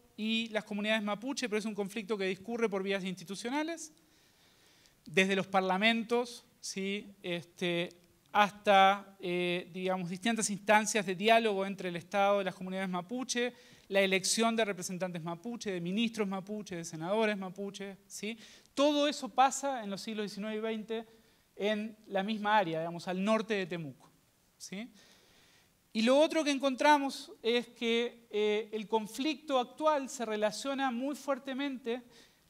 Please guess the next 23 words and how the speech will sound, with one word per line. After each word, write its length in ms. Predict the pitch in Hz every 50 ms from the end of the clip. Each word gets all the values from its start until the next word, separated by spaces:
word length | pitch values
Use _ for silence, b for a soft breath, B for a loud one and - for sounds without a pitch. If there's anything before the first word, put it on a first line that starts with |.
| B _
con, 600 | - 247 247 247 254 247 247 247 254 - - - -
eh, 680 | - 202 202 202 202 196 196 196 190 196 196 - - - _ -
la 200 | 208 202 208 208
densidad 800 | 214 220 220 214 - - 226 220 226 240 240 247 247 240 247 -
de 120 | 202 220
población 500 | 190 202 208 208 202 196 202 226 226 214
prehispánica 920 | - 226 220 208 - - 240 233 233 226 233 226 233 233 233 247 240 - - - _ _ _ _ _ _
que, 560 | - 214 214 208 214 214 214 214 214 - - -
eh, 360 | 202 185 185 185 185 180 175 175
se 160 | - - 196
encuentra, 640 | 185 185 220 214 214 208 190 220 214 208 202 208 190
digamos, 280 | 180 202 196 196 185 -
que 80 | 202
se 120 | - - 196
mide 260 | 202 226 233 240 240
a 60 | 220
partir 260 | 202 202 175 202 208
de 60 | 202
los 140 | 196 185 -
últimos 300 | 208 185 190 190 190 185
dos 100 | 185 180
mil 200 | 175 180 180 160
años, 440 | 147 147 147 - _ - - - -